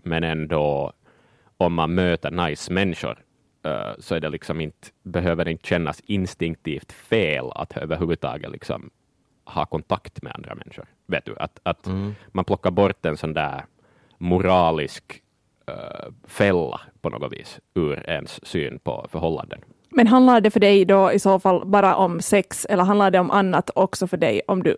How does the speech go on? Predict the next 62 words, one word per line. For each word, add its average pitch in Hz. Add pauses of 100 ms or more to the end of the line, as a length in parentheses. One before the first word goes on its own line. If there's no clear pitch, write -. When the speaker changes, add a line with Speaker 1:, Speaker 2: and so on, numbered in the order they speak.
Speaker 3:
om 190
vi 180
pratar 180
om 156
liksom, - (240)
jag 233
vet 240
inte, 196
vi 196
kanske 226
måste 214
definiera 208
också 135
Speaker 1:
Ja. 175
Speaker 3:
öppet 190
förhållande 170
Speaker 2:
Det 117
är 117
sant. -
Speaker 3:
för 202
var 185
och 202
en. 170 (300)
Speaker 1:
Mm. 107
Speaker 2:
Ja. 95 (560)
Speaker 1:
Ja, 113
nej, 117
men 120
skulle 113
det 110
vara, 117
alltså 98
om 101
jag 101
tänker 92
öppet 85
förhållande 80
så 78
är 76
det 76
ju 76
nog, 76 (640)
eh, -
som, 80 (120)
i, 104
i, -
det 95
är 90
inte -
bara 80
sex, -
utan 76 (220)
är 82
det, 76 (720)
då, 90
då 90
är 80
det 80
nog 78
något 82
annat 76
också. -